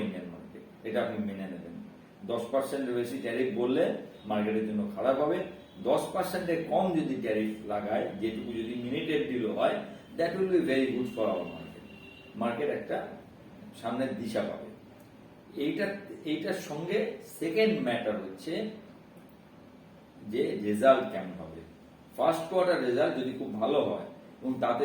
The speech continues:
যদি বোঝা যায় যে হ্যাঁ, appreciation of ইপিএস হতে পারে, এসব হতে পারে, then মার্কেট সেটাকে পজিটিভলি নেবে। থার্ড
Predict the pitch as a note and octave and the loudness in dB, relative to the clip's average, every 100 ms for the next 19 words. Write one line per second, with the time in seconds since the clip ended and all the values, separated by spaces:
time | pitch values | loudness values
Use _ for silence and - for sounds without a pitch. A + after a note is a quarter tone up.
0 | C3+ C3+ C3 A#2 C3 B2 B2+ A#2+ A#2+ A2+ | 2 0 0 2 4 6 6 6 4 0
1 | A#2 A#2+ A2 G#2+ - - - - A#2 A#2 | 2 2 2 -2 -10 -18 -20 -12 -8 -2
2 | A2+ - C#3 A#2+ C#3 C3 C#3+ C3+ C3 - | -2 0 -2 0 0 0 2 6 6 4
3 | - - - C3 G#2+ C3 B2+ B2 G#2+ G2+ | -6 -14 -6 -4 0 2 2 2 0 2
4 | A#2 A#2+ A2+ A#2+ G2+ G#2+ C3 G#2+ G2 G#2+ | 2 2 0 -2 -2 -2 0 -2 -2 -4
5 | - - - - - - F#3+ E3+ D#3+ D#3 | -6 -12 -18 -20 -10 -4 -2 0 0 -2
6 | D3 - C#3+ C3+ C#3 B2 G#2+ A#2+ B2 A#2+ | -4 0 0 0 -2 -2 -2 -2 -2 -2
7 | A#2 G#2+ - - - - - - - - | -2 -2 -4 -8 -14 -20 -20 -20 -20 -20
8 | - - C#3+ F#3+ | -20 -6 6 8